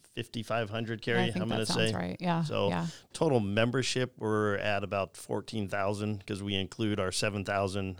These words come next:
Speaker 1: uh, uniformed officers. Again, that's from the commissioner all the way down. And we have approximately seven thousand retirees, all our members.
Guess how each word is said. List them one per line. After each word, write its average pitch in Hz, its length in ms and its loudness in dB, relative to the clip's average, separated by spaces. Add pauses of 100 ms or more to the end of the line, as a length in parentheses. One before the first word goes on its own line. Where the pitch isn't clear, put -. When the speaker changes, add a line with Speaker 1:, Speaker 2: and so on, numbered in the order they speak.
(120)
Speaker 1:
uh, 92 420 -6
uniformed 101 640 -4
officers. 98 500 -2
Again, 101 240 -4
that's 98 180 -4
from 101 160 -6
the 90 80 -6
commissioner 101 500 -4
all 95 80 0
the 98 80 -4
way 95 100 -2
down. 95 400 -4 (480)
And 113 140 0
we 104 80 2
have 98 160 0
approximately 98 840 -4
seven 92 400 -4
thousand 90 380 -2
retirees, 87 800 -6
all 98 200 2
our 87 80 -2
members. 85 460 -8